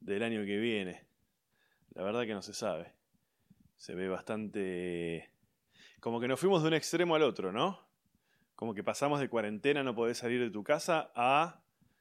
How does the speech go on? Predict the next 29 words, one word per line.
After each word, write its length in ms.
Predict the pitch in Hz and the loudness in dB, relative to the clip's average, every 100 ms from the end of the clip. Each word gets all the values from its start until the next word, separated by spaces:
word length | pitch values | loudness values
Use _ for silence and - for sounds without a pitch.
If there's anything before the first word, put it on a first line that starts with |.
| _ - | _ -4
y 100 | 127 | 0
bueno, 380 | 107 90 85 | 2 0 0
dos 160 | 104 117 | 0 0
millones 340 | 95 98 92 | -2 -6 -6
de 80 | 87 | -6
personas 800 | 87 82 95 92 87 82 - - - - - | -8 -8 -6 -8 -8 -12 -14 -16 -20 -20 -18
haciendo 280 | - 92 82 | -14 -12 -10
cual-, 240 | 80 67 | -10 -12
cualquiera 440 | - 85 - 98 87 | -12 -12 -8 -8 -8
por 120 | 82 | -8
cualquier 280 | 80 98 98 | -10 -8 -2
lado, 560 | 92 87 90 87 82 | 0 0 0 -2 -4
y 40 | 76 | -6
bueno. 280 | - 58 - _ _ _ - - | -10 -12 -16 _ _ _ -20 -6
Pero 160 | 123 127 | -2 2
también 240 | 196 247 | 4 4
es 80 | 175 | 2
entendible, 600 | 180 202 247 170 117 101 | 2 4 4 4 4 2
porque 480 | 107 90 101 101 101 | -2 -8 -6 -4 -2
la 100 | 98 | -4
gente 260 | 131 123 | -6 -6
estuvo 280 | 110 120 110 | -6 -4 -4
mucho 240 | 120 127 | -4 -6
tiempo 220 | 120 123 113 | -6 -4 -6
encerrada, 640 | 101 107 135 175 170 165 | -4 0 2 4 4 2
la 100 | 113 | 0
gente 220 | 117 110 | -4 -6
necesita 360 | 98 101 107 107 | -8 -10 -8 -8
salir, 460 | - 120 135 135 | -4 -4 -4 -6